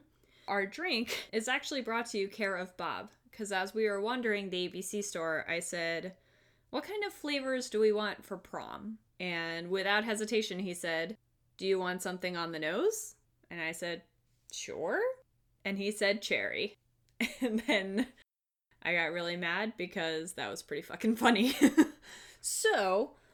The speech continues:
uh, today's drink is called Prom Night. It has a shot of cherry flavored vodka, a shot of cranberry cherry juice,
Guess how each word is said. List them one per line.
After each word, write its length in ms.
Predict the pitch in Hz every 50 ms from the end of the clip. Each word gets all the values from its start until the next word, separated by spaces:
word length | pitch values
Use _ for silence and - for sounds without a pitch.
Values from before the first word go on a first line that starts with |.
| - _ _ -
uh, 180 | 202 208 208 214
today's 500 | 214 - - 277 233 269 285 311 330 - -
drink 320 | 269 269 262 269 - -
is 200 | - 247 247 254
called 520 | - - 240 220 220 214 208 220 - -
Prom 360 | - - - 320 311 302 254 196
Night. 480 | 165 151 170 220 320 - - - - - _ _ _ _ -
It 220 | - 202 202 196
has 340 | 196 202 185 180 180 180 -
a 200 | - 185 185 185
shot 380 | - - - 202 208 233 - - -
of 180 | 202 196 196
cherry 320 | - - 208 180 180 190 233
flavored 420 | 226 - 240 247 254 302 330 311
vodka, 580 | - 185 190 190 196 - 214 202 220 240 294 - _ _ _ _ _ - -
a 200 | 185 190 190 190
shot 400 | 196 - 208 196 202 208 - - -
of 400 | 190 190 185 185 180 185 - - _
cranberry 600 | - - 240 214 214 220 214 214 214 208 208 214
cherry 400 | 214 - 226 185 190 185 196 208
juice, 680 | 202 - - 196 185 156 165 226 - - - - -